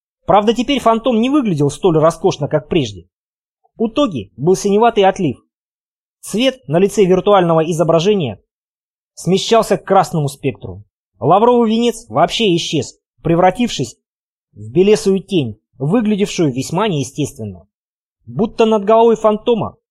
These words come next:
повисло облачко тумана. "Извините за резкий сбой в системе. Подобная ситуация не была предусмотрена".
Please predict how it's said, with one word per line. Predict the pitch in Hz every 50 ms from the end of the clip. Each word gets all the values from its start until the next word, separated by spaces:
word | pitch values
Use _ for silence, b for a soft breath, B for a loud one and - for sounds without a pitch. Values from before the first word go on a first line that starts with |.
| _ _ _
повисло | - 147 165 196 - - 180
облачко | - - 190 185 165 165 156 - - 156
тумана. | - 180 170 160 143 120 101 92 - _ _ _ _ _ _ _ _ _ _ _ _ _ _ _ _ _ _ _ _ _ _ _ _ -
"Извините | 113 262 277 208 262 311 349 339 254 220
за | 170 202 233
резкий | 269 254 - - 226 220
сбой | 202 208 240 214
в | -
системе. | - 220 202 - - 220 170 127 107 92 90 _ _ _ _ _ _ _ _ _ _ _ _ _
Подобная | - 143 170 185 220 269 262 233 240 233
ситуация | 233 - 233 214 254 254 247 240 - - 233 220 220 196 156
не | 175 180 208
была | 214 247 294 320 294
предусмотрена". | - - 151 165 185 185 - 226 202 165 - 123 113 104 98 92